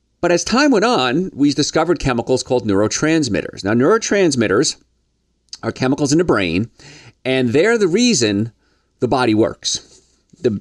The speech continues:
they're the, the chemicals that make the, the electrical things fire. So neurons, which are nerves, rely on chemicals called neurotransmitters to speak to each other.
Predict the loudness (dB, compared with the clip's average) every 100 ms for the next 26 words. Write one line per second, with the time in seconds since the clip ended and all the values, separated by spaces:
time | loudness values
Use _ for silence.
0 | -4 0 2 2 0 -2 -2 0 0 -2
1 | -2 0 -2 0 -2 -2 -2 0 2 0
2 | 0 -4 -4 -2 0 -2 -2 -6 -4 -4
3 | -4 -10 _ _ _ _ _ _ -2 0
4 | 2 2 2 0 0 0 -2 0 0 2
5 | 2 0 0 0 0 0 -2 -2 -4 -4
6 | -2 -2 -4 -2 -2 0 0 0 0 -2
7 | 0 0 2 2 0 0 -4 -2 -4 -2
8 | -2 -2 -8 -12